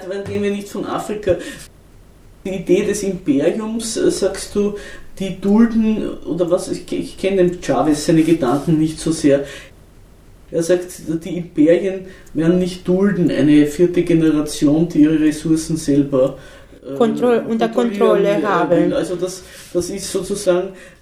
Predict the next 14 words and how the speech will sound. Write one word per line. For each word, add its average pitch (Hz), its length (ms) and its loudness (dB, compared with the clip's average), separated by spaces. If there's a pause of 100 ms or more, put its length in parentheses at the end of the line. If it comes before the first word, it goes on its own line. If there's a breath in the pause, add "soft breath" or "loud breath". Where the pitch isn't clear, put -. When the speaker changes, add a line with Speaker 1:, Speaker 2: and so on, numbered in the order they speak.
Speaker 1:
sagt 180 360 -4
der 175 140 0
Chavez, 180 420 0 (480)
eine 175 160 2
notwendige 175 720 2
Entwicklung, 180 640 -2 (880)
dass 180 300 0
die 175 140 0
Imperien 170 640 2
versuchen 175 480 -2
werden, 165 160 4
solche 160 320 2
Entwicklungen 165 840 0 (320 loud breath)
abzuschalten. - 880 0